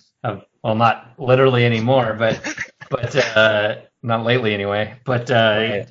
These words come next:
Speaker 1: normally we do. Uh, brainstorming all these tons of different ideas we've got. Um, and people are, like, th-, throw their, their interest levels out for, for some of them,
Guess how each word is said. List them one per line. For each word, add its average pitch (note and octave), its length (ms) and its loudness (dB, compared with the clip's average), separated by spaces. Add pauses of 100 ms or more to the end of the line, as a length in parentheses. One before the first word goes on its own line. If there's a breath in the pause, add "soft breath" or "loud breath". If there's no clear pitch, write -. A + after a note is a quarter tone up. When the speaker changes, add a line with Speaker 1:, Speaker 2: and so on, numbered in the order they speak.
Speaker 1:
normally B2 420 2
we G#2 80 -4
do. A#2 200 -4 (260 loud breath)
Uh, A2 520 4 (200)
brainstorming B2+ 560 -2
all A2+ 120 0
these A#2+ 180 -2
tons A#2 200 -2
of G#2+ 80 -6
different G2+ 320 -10
ideas C#3+ 400 -8
we've C3 180 -2
got. A#2 380 2 (380)
Um, F#2+ 480 -4 (360)
and G2+ 280 -4
people B2 280 -2
are, G#2+ 500 -4
like, G#2+ 300 -12 (280)
th-, - 120 -20 (280)
throw C3 480 2
their, B2 440 4
their B2+ 180 2
interest C3 440 -2
levels A#2+ 400 2
out A#2+ 500 0
for, A2 440 -2
for A2 160 -4
some A#2+ 180 -6
of A2 120 -4
them, A#2+ 140 -10